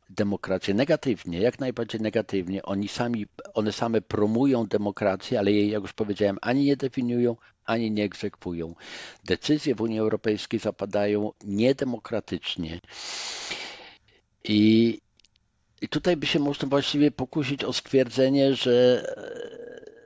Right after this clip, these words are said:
właśnie w ramach tych wielkich de-, organizacji międzynarodowych, bo to nie jest tylko Unia Europejska,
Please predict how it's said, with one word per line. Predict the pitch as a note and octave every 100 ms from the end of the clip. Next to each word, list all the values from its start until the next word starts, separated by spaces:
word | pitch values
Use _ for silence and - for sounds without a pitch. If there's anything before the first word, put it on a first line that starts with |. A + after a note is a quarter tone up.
| - - -
właśnie | A#2 -
w | A#2
ramach | C3 C3 -
tych | A#2+
wielkich | A#2 A#2+ - A2+
de-, | - - - -
organizacji | A#2 A2 B2 A#2 C#3+ -
międzynarodowych, | B2+ A2+ G#2 A2 G#2 F#2+ G2 F#2+ -
bo |
to | G2+ G#2+
nie | C3
jest | D#3 -
tylko | A2+ A2
Unia | G2 F#2+ F#2
Europejska, | F2+ F2+ E2+ E2 - - E2